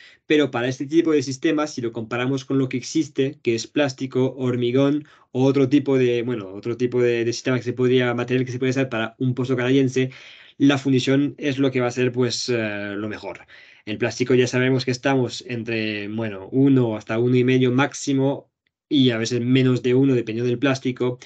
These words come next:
O sea, casi se puede decir que es, eh, un aislante y no un material conductor, conductivo. O sea, al final, pues, este, este argumento, la conductividad de treinta y seis watts por metro Kelvin, es muy importante porque te permite y permite al pozo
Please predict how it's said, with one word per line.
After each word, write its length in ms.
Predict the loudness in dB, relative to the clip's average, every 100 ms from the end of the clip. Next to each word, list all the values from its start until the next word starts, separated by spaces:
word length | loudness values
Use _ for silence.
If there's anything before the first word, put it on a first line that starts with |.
| -20 -20 -12
O 80 | -8
sea, 180 | -6
casi 320 | -4 -2 0 0
se 140 | 0
puede 200 | 0 0
decir 140 | 0
que 220 | 0 2 0
es, 380 | -2 -6 -8 -6
eh, 320 | -4 -2 -4
un 120 | -4
aislante 640 | -4 -2 -2 0 0 0 -4
y 140 | -6
no 300 | -4 -4 -2
un 440 | -2 -4 -4 -4 -6
material 380 | -6 -4 -4
conductor, 480 | -4 -8 -8 -10 -10 -20 -20 -4
conductivo. 520 | -4 -2 -4 -4 -8 -20 -20 _ -20 -4
O 120 | 0
sea, 80 | 0
al 60 |
final, 260 | 2 4 4
pues, 180 | 2 2
este, 680 | -2 -4 4 4 4 2 -2
este 540 | 0 2 4 2 0
argumento, 540 | 0 2 2 2 0 0
la 100 | -2
conductividad 440 | -4 -4 0 0
de 40 | 2
treinta 220 | 0 0
y 80 | 0
seis 280 | 0 0
watts 200 | -2 -4
por 120 | -2 -4
metro 220 | -2 -4
Kelvin, 400 | -2 -2 -2 -2
es 200 | -6 -4
muy 280 | 0 4 4
importante 500 | 4 0 -2 -2 -2
porque 260 | -4 -2 0
te 140 | 0
permite 480 | -2 0 2 2 2 0
y 140 | -2
permite 680 | 0 2 4 2 2 2 0
al 200 | -2 -4
pozo 480 | -2 -4 -4 -8